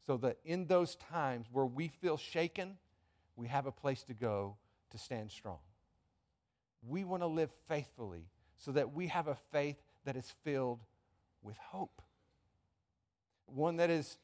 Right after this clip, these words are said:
trusting God for his justice so that we don't have to set things right. We know that he will. One that is certain of God's presence, that he is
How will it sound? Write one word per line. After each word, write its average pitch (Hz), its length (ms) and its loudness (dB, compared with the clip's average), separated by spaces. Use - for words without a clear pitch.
trusting 190 440 2
God 170 320 8
for 170 80 0
his 147 120 -2
justice 120 480 -2
so 135 140 -2
that 120 160 0
we 151 140 2
don't 208 160 6
have 185 140 0
to 151 60 -12
set 170 300 0
things 156 260 -2
right. 143 360 10
We 135 100 2
know 143 260 6
that 135 140 2
he 123 180 -4
will. 104 300 -2
One 175 300 6
that 180 120 8
is 156 120 4
certain 190 480 8
of 143 160 0
God's 151 340 10
presence, 120 640 0
that 160 140 8
he 170 160 2
is 143 140 2